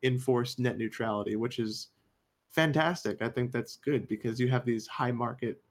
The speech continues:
states like New York, California, and Washington that are saying basically you're not able to do business in here unless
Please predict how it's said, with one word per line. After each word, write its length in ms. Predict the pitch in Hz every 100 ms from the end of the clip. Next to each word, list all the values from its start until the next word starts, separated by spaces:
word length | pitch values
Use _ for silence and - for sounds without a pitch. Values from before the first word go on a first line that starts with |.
| _ _ _ -
states 500 | - 135 139 135 -
like 180 | 117 -
New 120 | 131
York, 280 | 131 120 -
California, 560 | 117 110 123 113 110
and 120 | 107
Washington 680 | 104 107 123 127 110 117 117 - _ _ _ _ -
that 240 | 113 110
are 400 | - 107 101 104 -
saying 400 | - 117 107 107
basically 420 | 107 - 107 104
you're 140 | 107
not 180 | 104 107 107
able 220 | 110 113
to 100 | 110
do 180 | 110 110
business 420 | 120 127 120 117
in 80 | 117
here 420 | 120 113 110 110
unless 640 | 113 107 107 120 - -